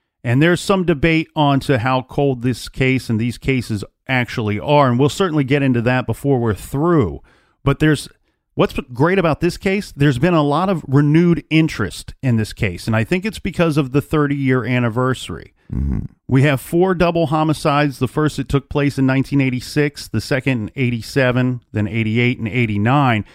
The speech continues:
Speaker 1: And so what we've seen the last few years is a renewed interest in each one of these cases and the Colonial Parkway murders as a whole. And we will continue to see that this year and next year as well. Now, before we get into these cases that make up the Colonial Parkway murders,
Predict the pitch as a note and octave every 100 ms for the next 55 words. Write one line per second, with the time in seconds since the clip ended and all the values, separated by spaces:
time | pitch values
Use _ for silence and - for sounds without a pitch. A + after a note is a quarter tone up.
0 | _ _ B2+ - D3+ E3 F#3 G3 - G3+
1 | F#3 D#3 E3 E3 - E3+ D#3 C#3 G#3+ F3
2 | C#3+ - D3 B2+ C3 C#3+ E3+ F#3 - D#3+
3 | D#3 E3 D3 C3+ - F3+ - D3+ F#3 E3+
4 | F3+ - E3+ E3 F3+ D#3+ - _ _ F#3+
5 | G#3+ G#3+ F3+ - F3 F3 E3+ D3 E3 D#3
6 | D#3+ D#3 D3+ D3 C#3+ B2+ C#3+ C#3 B2+ A#2
7 | - E3+ D3+ D#2 - _ - A2+ C#3+ D#3
8 | D3+ C#3+ F3 E3+ C#3+ C#3 E3+ D#3+ C#3+ C3
9 | _ _ - C#3+ - D#3 D3 A#2 C3 C3+
10 | C3+ - C3+ B2+ G#2+ C#3 B2+ - - _
11 | _ B2 B2+ - G#3 G3 D3+ E3+ G#3 G#3+
12 | D#3 C3+ - C3 A#2 B2 A#2+ B2 D3+ F#3
13 | F3 - - C#3+ C#3 C3 A#2+ - B2+ A#2
14 | A#2+ A2 B2 F3+ C#3 G2+ G#2